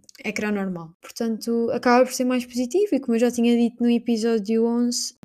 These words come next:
também eu estou a ler muitos mais livros porque tenho a Kobo e porque aderi à subscrição da Kobo Plus, que eu pago, se não me engano, cinco euros e noventa e nove por mês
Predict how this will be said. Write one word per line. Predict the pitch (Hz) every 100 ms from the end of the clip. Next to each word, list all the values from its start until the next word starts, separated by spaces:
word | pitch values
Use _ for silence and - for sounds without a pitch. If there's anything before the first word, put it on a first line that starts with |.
| -
também | 247 247 240 -
eu | - 226
estou | 220 247 247
a |
ler | 233 214
muitos | 214 226 -
mais | 214 214
livros | 254 262 -
porque | - -
tenho | - 254 254
a |
Kobo | 254 262 254 247 _ -
e | 254
porque | - 233 240
aderi | 240 240 247
à | 247
subscrição | 247 233 - 226 214 220
da | 214
Kobo | 208 202 196 196 _
Plus, | 220 240 277 - - -
que | 285 247
eu | 220
pago, | 214 247 214 185 190 190 - -
se | -
não | 233
me | 240
engano, | 226 202 190
cinco | 190 - 311 277
euros | 233 214
e | 214
noventa | 208 220 226
e |
nove | 233 240
por | - 240
mês | 247 269 277 277